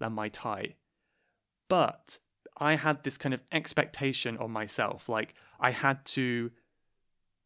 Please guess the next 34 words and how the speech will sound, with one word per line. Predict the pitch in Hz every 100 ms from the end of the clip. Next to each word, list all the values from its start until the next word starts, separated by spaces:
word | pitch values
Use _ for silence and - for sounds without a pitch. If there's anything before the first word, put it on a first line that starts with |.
| _ _ -
I |
had | 123 165
to | 160
be | 143
perfect. | - 127 113 - 107 - - - _ _ _ _ _
You | -
know, | 107
because | 127 - 180 165
I | 139
spent | - 139 135
so | - 156
much | 151 -
time | - 139 139 139 143 143 - -
invested | 131 123 143 151 - 135 135
in | 131 123
Japanese, | 120 - 127 120 120 120 _ _ _ _ _ _ _ _ _
I | 147
shouldn't | 147 - 185 156 147
make | 135 -
mistakes. | 117 - - - _ - - _ _ -
That | 147
was | 147 143
my | 135 127
idea. | 117 110 110 98 104
And, | 120 127
you | 143 123
know, | 110 _ _ _ -
these | 143
should | - - 170 151 - - _
sentences | - 135 123 139 131 113
are | 120
always | 127 123 110
very | 107 101
dangerous. | 107 104 95 - - -